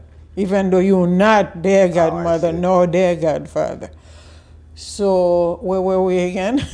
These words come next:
Speaker 1: <laughs>
Speaker 2: <laughs> You wanted, oh, your, a, a memory of li-, oh, I was asking why you never
Speaker 1: Oh,
Speaker 2: lived
Speaker 1: I,
Speaker 2: with
Speaker 1: I
Speaker 2: them.
Speaker 1: had no memory, okay? So now, uh, she, when she got pregnant,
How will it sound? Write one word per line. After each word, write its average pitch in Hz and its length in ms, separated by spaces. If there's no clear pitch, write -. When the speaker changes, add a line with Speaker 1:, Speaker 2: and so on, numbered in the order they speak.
Speaker 1:
<laughs> - 180
Speaker 2:
<laughs> 269 120
You 135 220
wanted, 131 400
oh, - 240
your, 117 440
a, 117 300
a - 20
memory 117 340
of 104 160
li-, 107 220
oh, 127 260
I 117 140
was 123 160
asking 120 320
why 113 220
you 110 180
never 107 220
Speaker 1:
Oh, 226 100
Speaker 2:
lived 226 100
Speaker 1:
I, 214 220
Speaker 2:
with - 80
Speaker 1:
I 214 120
Speaker 2:
them. 220 80
Speaker 1:
had 190 140
no 190 220
memory, 165 560
okay? 214 260
So 220 200
now, 233 760
uh, 180 400
she, - 240
when 202 320
she 233 240
got 196 320
pregnant, 190 800